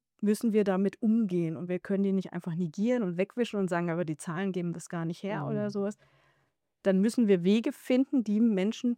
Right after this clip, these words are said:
Speaker 1: mitzunehmen
Speaker 2: Mhm.
Speaker 1: und nicht irgendwie an populistische Ränder zu verlieren.
Speaker 2: Absolut.
Speaker 1: Ähm, und die, und, und wir leben in einer komplexen Zeit und wir haben, ich mein,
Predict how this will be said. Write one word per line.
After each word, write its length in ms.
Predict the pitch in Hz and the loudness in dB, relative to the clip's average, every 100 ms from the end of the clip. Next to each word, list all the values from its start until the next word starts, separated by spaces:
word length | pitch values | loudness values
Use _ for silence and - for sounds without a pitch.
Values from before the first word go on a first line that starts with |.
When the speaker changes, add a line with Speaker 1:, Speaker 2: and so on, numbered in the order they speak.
| - | 2
Speaker 1:
mitzunehmen 680 | 208 - - 170 165 202 202 _ - | 2 2 -4 -4 -4 -8 -18 _ -12
Speaker 2:
Mhm. 160 | 131 120 | -6 -2
Speaker 1:
und 160 | 190 | 0
nicht 260 | 202 226 - _ | 0 -2 -8 _
irgendwie 720 | 208 196 190 196 190 190 - _ _ _ _ _ _ | 0 0 0 0 0 -2 -6 _ _ _ _ _ _
an 160 | 175 180 | -6 -4
populistische 720 | 202 202 190 185 196 185 175 | -4 0 0 -2 -6 -8 -4
Ränder 300 | 175 240 240 | -4 -4 -6
zu 120 | - | -8
verlieren. 580 | - 226 220 233 233 247 _ _ _ _ _ 135 | -8 -4 -2 -2 -2 -6 _ _ _ _ _ -6
Speaker 2:
Absolut. 320 | 190 147 190 | -2 0 0
Speaker 1:
Ähm, 340 | 190 196 202 - _ _ _ _ _ _ _ _ _ _ _ _ _ _ - | 0 -2 -4 -10 _ _ _ _ _ _ _ _ _ _ _ _ _ _ -2
und 260 | 190 190 - _ _ _ _ | 0 0 -4 _ _ _ _
die, 120 | 202 | -4
und, 260 | - - - | -4 -8 -12
und 360 | 131 202 208 202 | -6 -6 -2 2
wir 80 | |
leben 380 | 202 226 254 233 | 4 4 4 2
in 160 | - 214 | 2 2
einer 120 | 202 | 2
komplexen 640 | - 208 190 180 - - | 0 -2 0 -2 -4 -10
Zeit 400 | - 196 170 - | -8 -8 -8 -10
und 160 | - 190 | -8 -4
wir 120 | 180 | -2
haben, 160 | 175 196 | -2 -4
ich 100 | 208 | -4
mein, 280 | 190 190 | -4 -4